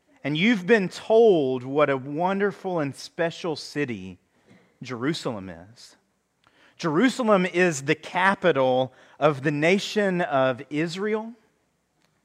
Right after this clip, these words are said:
It's David's city. It's the city where Solomon built the most glorious temple that anyone has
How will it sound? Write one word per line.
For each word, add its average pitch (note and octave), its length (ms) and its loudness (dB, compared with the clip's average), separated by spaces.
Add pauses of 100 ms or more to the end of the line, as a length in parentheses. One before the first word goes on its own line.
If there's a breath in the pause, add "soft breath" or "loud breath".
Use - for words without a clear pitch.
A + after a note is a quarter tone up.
(580)
It's D#3 220 -6
David's C3+ 640 0
city. A2 460 -14 (1000 soft breath)
It's F3 160 0
the A#3 160 2
city G#3 320 0
where E3+ 200 4
Solomon F3+ 720 4
built D#3 280 0
the D#3 80 -4
most C#3+ 320 -2
glorious F3+ 720 2
temple F3 420 -2
that C#3 160 -2
anyone E3+ 540 -2 (260 loud breath)
has D#3 320 2